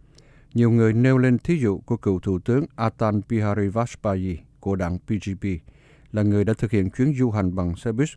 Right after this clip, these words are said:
có tính chất lịch sử đến thành phố Lahore năm một nghìn chín trăm chín mươi chín để thúc đẩy cho nền hòa bình với Pakistan. Chuyến đi đó đã đặt nền tảng cho một cuộc đối thoại hòa bình nhằm bình thường hóa các mối quan hệ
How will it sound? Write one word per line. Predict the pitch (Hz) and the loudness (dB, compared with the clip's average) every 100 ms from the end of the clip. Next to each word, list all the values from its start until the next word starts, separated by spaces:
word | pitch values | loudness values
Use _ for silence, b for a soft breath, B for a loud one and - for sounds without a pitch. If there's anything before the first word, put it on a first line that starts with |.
| - | -4
có | 123 | -2
tính | 131 127 | -2 -4
chất | 151 | -4
lịch | 107 - | -4 -4
sử | - 90 | -6 -6
đến | 92 110 | -4 -4
thành | - 87 | -2 -4
phố | 82 - | -4 -4
Lahore | 120 107 101 104 98 | -2 -2 -2 -4 -2
năm | 98 | -2
một | 92 - | -4 -4
nghìn | 87 78 - | -6 -6 -6
chín | 117 | -4
trăm | 113 | -4
chín | 87 123 | -4 -2
mươi | 113 - | -2 -2
chín | 104 110 - b b b - | -2 -2 -4 b b b -6
để | 90 90 | -4 -4
thúc | - 185 | -4 -4
đẩy | 98 85 90 | -2 -2 -4
cho | - 101 | -4 -2
nền | 95 | -2
hòa | 80 90 | -2 -4
bình | 87 90 78 87 | -2 -4 -4 -6
với | 92 92 - | -6 -6 -6
Pakistan. | 95 - 95 - 82 - _ _ - - b b b b b b b b b - | -10 -10 -12 -10 -12 -12 _ _ -20 -20 b b b b b b b b b -2
Chuyến | 170 | 2
đi | 147 | 4
đó | 120 117 | 4 2
đã | 165 113 | 0 -2
đặt | 104 | 0
nền | 107 101 95 | 2 2 2
tảng | 95 98 | 0 -2
cho | 135 | -2
một | 113 | -4
cuộc | 92 98 - | -4 -8 -4
đối | 147 | -4
thoại | - 82 | -2 -6
hòa | 90 92 | -4 -2
bình | 104 87 80 | 0 -2 -2
nhằm | 107 98 | -2 -2
bình | 110 107 95 | -2 -2 -2
thường | - 101 90 | -2 -2 -2
hóa | 90 101 123 | -4 -4 -4
các | - 139 | -2 -2
mối | 135 | 0
quan | 131 107 | 0 0
hệ | 101 92 | 0 -4